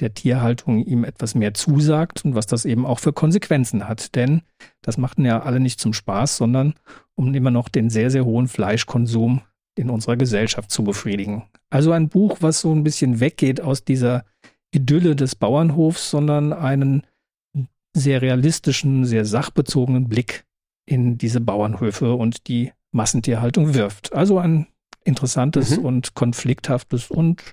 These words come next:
Speaker 1: ja, ein Buch zum, zum Mitreden.
Speaker 2: Sagen wir nochmal den Titel für den Rezeptblock.
Speaker 1: Das ist von Lena Zeise, Das wahre Leben der Bauernhoftiere, beim
Speaker 2: Bei
Speaker 1: Klett Kinderbuchverlag erschienen. Und du hast auch ein Buch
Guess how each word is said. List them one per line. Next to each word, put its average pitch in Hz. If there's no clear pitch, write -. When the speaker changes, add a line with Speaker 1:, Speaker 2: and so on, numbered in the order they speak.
Speaker 1:
ja, 226
ein 220
Buch 202
zum, 180
zum 165
Mitreden. 117
Speaker 2:
Sagen 131
wir 147
nochmal 131
den 110
Titel 226
für 170
den 127
Rezeptblock. -
Speaker 1:
Das 113
ist 147
von 135
Lena 196
Zeise, 156
Das 123
wahre 135
Leben 123
der -
Bauernhoftiere, 107
beim 143
Speaker 2:
Bei -
Speaker 1:
Klett -
Kinderbuchverlag 104
erschienen. 107
Und 170
du 180
hast -
auch 165
ein 123
Buch -